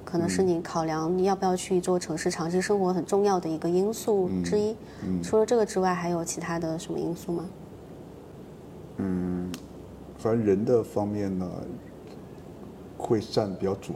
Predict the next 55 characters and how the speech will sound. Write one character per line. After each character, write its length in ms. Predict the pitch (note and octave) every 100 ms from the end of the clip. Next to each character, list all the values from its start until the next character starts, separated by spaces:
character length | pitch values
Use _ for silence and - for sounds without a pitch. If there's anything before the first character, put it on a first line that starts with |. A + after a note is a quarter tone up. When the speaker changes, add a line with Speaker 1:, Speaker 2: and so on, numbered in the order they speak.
| -
Speaker 2:
要。 200 | F2 - - - -
Speaker 1:
嗯。 340 | F#3+ F#3 F3 F3+ - -
Speaker 2:
但 160 | A2+ A#2
另 180 | A#2+ A#2
外 220 | B2+ G#2
一 40 | -
个， 240 | G2 F#2+ F#2+ G2+ G#2 -
按 100 | G#2+
照 120 | A2
我 160 | G#2 G2
的 200 | G2+ G#2
习 260 | - F#2
惯 200 | F2+ A2
来 140 | G2 F#2
讲， 260 | F#2 F#2
我 100 | F#2
希 160 | F2+ G#2+
望 140 | G#2+
这 60 | G2+
个 60 | F#2+
地 60 |
方 140 | G2 F#2
天 220 | G#2+ G#2
气 180 | - F#2+
会 240 | - F#2
好 260 | - E2 E2
一 100 | F2
点。 180 | - - - -
Speaker 1:
嗯。 280 | F3+ F3+ F3+
Speaker 2:
好 120 | F#3
一 40 | -
点， 180 | E3+
因 100 | G#2
为 140 | A2 G#2 - -
它 120 | A2
可 180 | - G#2
以 60 |
不 180 | G#2 A2+
要 120 | A2
影 180 | G#2 G2
响 180 | G2+ G#2
我 140 | F2+
运 240 | F#2 A2 F#2
动。 180 | G2+ E2+ - - - -
Speaker 1:
嗯。 180 | F#3+ F#3
Speaker 2:
我 100 | F3+
很 160 | C#3
多 140 | F#2 G#2
要 140 | G2
做 120 | G#2
户 220 | G2 - G#2
外 140 | F2+
运 200 | F2+ F2
动 120 | F2+ F2
的。 80 | -